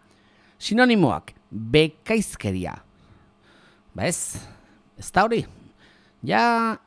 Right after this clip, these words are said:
inbidi sanoa sartuta. Inbidi sanoa.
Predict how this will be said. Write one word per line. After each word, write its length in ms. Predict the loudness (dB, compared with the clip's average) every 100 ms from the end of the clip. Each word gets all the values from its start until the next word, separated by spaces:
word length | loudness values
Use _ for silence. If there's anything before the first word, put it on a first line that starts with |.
| -4
inbidi 560 | -2 0 0 -2 -2 -4
sanoa 420 | -4 -4 -2 -2
sartuta. 600 | -2 -4 -2 -4 2 4 4 2 -4 _ _ _ _ _ _ _ _ -20 _ _ _ -6
Inbidi 400 | 0 2 2 0
sanoa. 380 | 0 0 0 -4